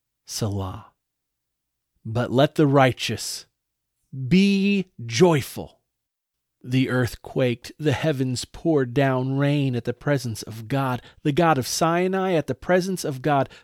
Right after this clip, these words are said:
the God of Israel. Rain in abundance, O God, you showered abroad. You restored your heritage when it languished. Your flock found a dwelling in it. In your goodness, O God, you provided for the needy.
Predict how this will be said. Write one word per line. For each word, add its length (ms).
the 120
God 560
of 280
Israel. 600
Rain 320
in 120
abundance, 640
O 160
God, 420
you 200
showered 760
abroad. 680
You 200
restored 600
your 100
heritage 560
when 160
it 100
languished. 720
Your 280
flock 500
found 300
a 40
dwelling 640
in 180
it. 220
In 160
your 260
goodness, 520
O 80
God, 340
you 240
provided 640
for 180
the 100
needy. 440